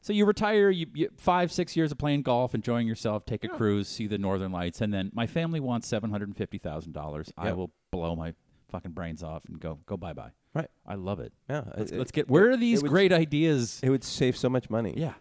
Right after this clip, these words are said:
Speaker 1: you're nothing. You're not gonna do anything, Grandpa. You're done.
Speaker 2: Yeah, yeah.
Speaker 1: What you wanna be ninety-three and shit in a fucking diaper and
Speaker 2: Yeah.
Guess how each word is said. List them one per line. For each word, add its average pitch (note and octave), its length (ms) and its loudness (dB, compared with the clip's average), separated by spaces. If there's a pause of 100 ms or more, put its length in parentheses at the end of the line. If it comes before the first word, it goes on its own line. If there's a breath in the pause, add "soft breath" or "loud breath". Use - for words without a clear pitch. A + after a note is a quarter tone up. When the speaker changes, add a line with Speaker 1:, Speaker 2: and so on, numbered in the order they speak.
(260)
Speaker 1:
you're D#3 200 -6
nothing. G#3 460 0
You're G3+ 140 -4
not G#3 180 0
gonna D#3 140 2
do A#2 180 2
anything, F#2 320 -2
Grandpa. D#2 380 -6
You're G#2+ 160 -4
done. D#2+ 320 -8
Speaker 2:
Yeah, D#3 200 0
yeah. D3 160 -6 (200)
Speaker 1:
What F3 180 -2
you F3 80 -4
wanna G3+ 220 0
be G3+ 100 -2
ninety-three F#3 640 -2
and E3 160 -4
shit - 220 -6
in D#3 100 -6
a D3+ 60 -8
fucking D#3 340 -6
diaper D3 540 -2
and A2 240 -4 (360)
Speaker 2:
Yeah. F#2 180 -2